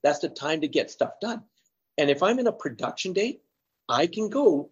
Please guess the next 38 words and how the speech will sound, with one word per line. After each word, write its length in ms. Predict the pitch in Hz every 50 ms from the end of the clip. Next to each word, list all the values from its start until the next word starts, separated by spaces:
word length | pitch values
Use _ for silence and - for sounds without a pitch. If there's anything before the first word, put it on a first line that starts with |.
| _
sixteen, 580 | - - - - 175 - - - 185 185 180 - -
eighteen, 440 | 156 160 156 156 - 165 156 151 143
nineteen, 460 | 139 135 143 143 143 - 156 147 139
twenty 340 | - - - 143 139 131 127
hours. 460 | 123 131 143 127 - - - - - _ _ _ _ _ _ _ _ _ _ _ _
So 300 | - - 175 156 135 -
I 140 | - 135 156
make 240 | 165 170 170 143 -
sure 460 | - - - 240 196 156 151 151 - - _ _ _ _ _ -
I 120 | 131 135
have 260 | 127 123 131 147 135
the 60 | 135 120
balance 440 | 110 - 147 151 175 208 214 208
pieces 400 | - - - 143 135 - 139 120
so 100 | - - 135
that 400 | 131 127 117 - - - - _ _ -
when 200 | 135 143 165 196
I 100 | 214 208
do 220 | 185 139 170 165 147
a 20 |
long 240 | 139 135 135 135 127
day 140 | 120 123 110
like 180 | 120 - -
that, 320 | - 110 120 117 - - _ -
I'm 160 | - 131 127
still 200 | - - - 143 120
taking 240 | - - 120 117 110
care 180 | - 151 156
of 60 | 170
myself. 400 | 156 135 123 - - - - - - _ _ _ _ _ -
I 80 | 127 131
don't 200 | 127 123 113 90
burn 180 | - 143 135 127
myself 340 | 123 123 - 135 110 - -
out 120 | 107 -
again. 200 | - - - - _ _ _ _ _ _ _ -
'Cause 140 | 160 139 135
I, 160 | 127 113 -